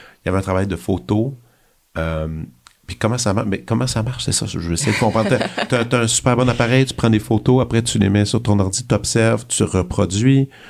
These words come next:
Speaker 1: ou, ou juste avec ton petit iPhone, c'était assez. Co-, comment, comment tu procédais pour
Speaker 2: Ben,
Speaker 1: ça ?
Speaker 2: je, je dessinais tout le temps.
Speaker 1: Oui.
Speaker 2: Je dessinais tout le temps.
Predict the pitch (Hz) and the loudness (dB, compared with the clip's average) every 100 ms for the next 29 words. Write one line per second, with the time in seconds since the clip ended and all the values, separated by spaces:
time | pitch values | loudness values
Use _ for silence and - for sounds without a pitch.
0 | - _ 104 101 101 101 104 101 - _ | -20 _ 4 6 6 6 6 2 -10 _
1 | _ - 95 90 - 98 98 90 90 90 | _ -2 -2 -2 -4 -4 0 -2 -2 -4
2 | - 98 95 - 95 101 - - 208 - | -2 0 0 0 -2 -2 -6 -10 -12 -4
3 | 95 85 - - 110 113 120 - - - | -2 0 -2 0 2 2 -2 -6 -6 -6
4 | - - 101 107 - - - 98 110 - | -4 -2 0 0 -4 -8 -4 -2 -2 -4
5 | - 87 87 92 98 - - - - 175 | -4 -2 -2 -2 -4 -6 -2 -2 -2 -4
6 | 190 - 214 240 202 - 196 - _ - | -2 -2 -2 -2 -6 -4 -6 -6 _ 0
7 | 110 98 - - 180 190 220 233 208 190 | 0 0 -6 -14 -8 -4 -2 -4 -4 -4
8 | 202 | -4